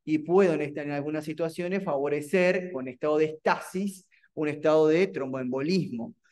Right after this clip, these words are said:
¿tá? En los pacientes con tratamiento muy, este, agresivo podemos favorecer, por ejemplo, en los pacientes hepatópatas, un estado de encefalopatía hepática, y obviamente a largo plazo nosotros no, no lo vamos a ver al iniciar nosotros la terapéutica,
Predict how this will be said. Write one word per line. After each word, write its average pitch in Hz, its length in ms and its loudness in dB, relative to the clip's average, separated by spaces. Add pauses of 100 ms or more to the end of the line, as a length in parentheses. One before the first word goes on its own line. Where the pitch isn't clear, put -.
(140)
¿tá? 143 340 -4 (420)
En 165 160 4
los 160 120 6
pacientes 165 800 0
con 127 180 -6
tratamiento 147 840 -2
muy, 160 440 0
este, 143 320 -6
agresivo 135 760 -2
podemos 143 320 -4
favorecer, 139 560 -2
por 123 100 -8
ejemplo, 135 200 -8
en 135 40 -8
los 131 80 -8
pacientes 139 380 -8
hepatópatas, 143 640 0 (260)
un 147 220 2
estado 143 400 6
de 135 60 4
encefalopatía 139 680 0
hepática, 170 600 -2 (200)
y 165 140 2
obviamente 185 360 4
a - 20 0
largo 156 280 -2
plazo 156 300 -6
nosotros 143 340 -6
no, 147 180 -6
no 151 340 -4
lo 151 120 2
vamos 147 320 -4
a 135 100 -6
ver 160 340 0
al 131 160 -8
iniciar 143 520 -4
nosotros 156 540 -4
la 127 60 -10
terapéutica, 165 840 -4